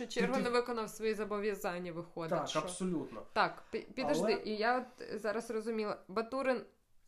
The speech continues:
Speaker 2: тут?
Speaker 1: Батурин був столицею чотирьох гетьманів, і
Speaker 2: Так.
Speaker 1: Мазепи в тому числі.
Speaker 2: Так.
Speaker 1: І коли, е, Швеція разом з Україною, з г-, з геть-, з Гетьманщиною програли війну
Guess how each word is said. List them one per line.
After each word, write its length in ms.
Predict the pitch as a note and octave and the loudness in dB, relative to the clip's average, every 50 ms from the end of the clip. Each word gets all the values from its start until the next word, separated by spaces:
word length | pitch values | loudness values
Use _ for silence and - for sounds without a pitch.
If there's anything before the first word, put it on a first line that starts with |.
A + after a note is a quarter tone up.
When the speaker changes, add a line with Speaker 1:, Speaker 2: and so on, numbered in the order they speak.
| - - | -16 -6
Speaker 2:
тут? 160 | - D4+ G#4+ | 0 2 4
Speaker 1:
Батурин 500 | - F3 E3+ - A3 B3+ C#4 C4+ B3+ G#3+ | 6 6 4 6 4 6 6 6 6 4
був 240 | E3 F3 A3 B3 B3 | 4 2 0 -2 -2
столицею 1200 | - - - A3 G#3 G3+ G3 A3 A3+ A3+ - - - G#3 G#3+ G#3+ G#3+ G#3 G#3 G3+ G3 F#3+ F#3+ F3+ F3 - - - - | -2 -4 -2 0 0 2 2 0 0 -2 -4 -6 -6 -6 -6 -4 -4 -2 0 0 2 2 2 0 -2 -6 -10 -14 -6
чотирьох 500 | - F3 E3+ - F3+ F#3 F#3+ F3+ E3 F3 | -4 -4 0 0 2 0 0 0 0 0
гетьманів, 460 | E3+ - - - G#2 G#2 F#2+ - - - - | 0 0 0 -4 -8 -12 -12 -14 -14 -12 -2
і 80 | - E3 | 4 6
Speaker 2:
Так. 140 | G#3 G3 F#3 | 8 10 8
Speaker 1:
Мазепи 340 | F3 F3 F3+ G3 G3 F#3+ | 8 6 4 4 4 2
в 80 | F3 - | 0 0
тому 260 | - F3+ F3 E3+ E3 E3 | 2 2 4 4 2 0
числі. 340 | - - D3 - - C3 - | -2 -4 -6 -6 -8 -8 0
Speaker 2:
Так. 300 | - G#3 G3 E3+ D#3+ D#3 - - - - - - - - - - | 4 4 6 6 4 0 -4 -12 -18 -18 -20 -20 -20 -20 -18 -10
Speaker 1:
І 500 | - E3+ F3 F3+ F#3 F#3 F#3 F#3 F3 E3+ E3+ - | -6 -2 2 2 4 4 6 6 6 4 4 2
коли, 480 | F3 F3+ F#3 F#3+ G#3+ A3+ A3+ A3+ A3+ A3 | 4 4 4 4 2 0 0 0 0 2
е, 1000 | G#3 G3 F#3 F3+ F3+ F3+ E3 D#3+ D#3+ D#3+ D#3+ D#3+ D#3+ D#3+ D#3+ D#3 D#3 D#3 D3+ D3+ | 2 2 2 2 0 2 2 2 4 2 2 2 2 0 0 0 0 0 0 -2
Швеція 760 | D3+ - - E3 D#3+ F#3 G3 G3 F#3 - - - E3 D#3 D#3 | -4 -6 -6 -4 0 0 2 0 0 -2 -6 -4 -2 0 0
разом 420 | D#3 D#3+ D3 D3+ E3+ E3 E3+ D#3+ | 0 0 -2 0 0 0 0 0
з 220 | D#3 - - - E3 | -2 -6 -8 -8 -10
Україною, 1160 | F3 E3+ D3+ - - D#3 D#3+ D#3+ E3 E3+ E3 D#3 D3+ D3 C#3+ C#3+ C#3 C3+ C3 C3 B2+ B2+ B2 | -8 -8 -8 -6 -4 -2 -2 -2 0 0 0 2 2 2 2 0 0 0 -2 -2 -2 -4 -6
з 120 | B2 B2 C3+ | -6 -8 -10
г-, 220 | C3 - D3 C#3 | -10 -8 -8 -8
з 100 | C3+ C3 | -8 -6
геть-, 220 | C#3 D3 C#3+ - - - - - - | -6 -6 -6 -6 -10 -18 -18 -14 -12
з 120 | B2 B2 | -8 -6
Гетьманщиною 800 | C#3+ C#3 - D#3 D3 C3+ B2 A#2+ - - B2 A2+ A2+ A2+ A2 A2 - - | -6 -4 -2 0 0 0 -2 -2 -6 -10 -12 -12 -10 -12 -12 -12 -12 -4
програли 560 | - D3 D3 D3 D#3 E3+ E3+ E3 D#3+ D3 C#3+ C3+ | -2 0 0 2 4 4 6 6 4 4 2 0
війну 600 | C3+ C#3+ D3+ D3+ D#3 D#3 D#3 D3 C#3+ B2+ - | 0 2 2 4 6 4 4 4 2 -2 -4